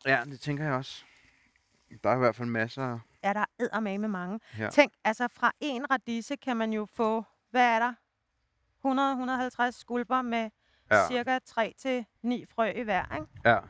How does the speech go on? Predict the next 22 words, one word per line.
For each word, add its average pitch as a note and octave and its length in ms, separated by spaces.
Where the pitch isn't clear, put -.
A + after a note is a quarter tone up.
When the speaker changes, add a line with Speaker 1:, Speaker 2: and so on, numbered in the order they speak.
Speaker 1:
ja, A2 80
jamen, A2+ 220
der A2 80
er G2+ 80
virkelig, A2+ 420
virkelig G#2+ 220
meget. G2 240
Hvis C3+ 200
nu C3 100
pakker, B2 320
vi C3 80
pakker B2+ 260
det C3+ 60
i C3+ 40
en A2+ 80
sæk A#2+ 280
bagefter. - 360
Speaker 2:
Og A3+ 120
så - 160
har G3+ 400
du E3+ 280
merian. D4+ 600